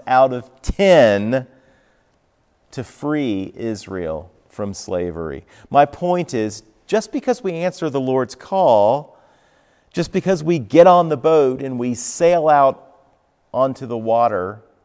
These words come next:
like the Lord tells us,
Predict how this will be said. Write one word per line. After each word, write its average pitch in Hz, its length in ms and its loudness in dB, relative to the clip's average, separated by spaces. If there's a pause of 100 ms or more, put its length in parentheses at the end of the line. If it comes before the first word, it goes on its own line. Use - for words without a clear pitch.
(560)
like - 360 -2
the 107 80 -8
Lord 101 340 -6
tells 117 440 0
us, 85 320 -6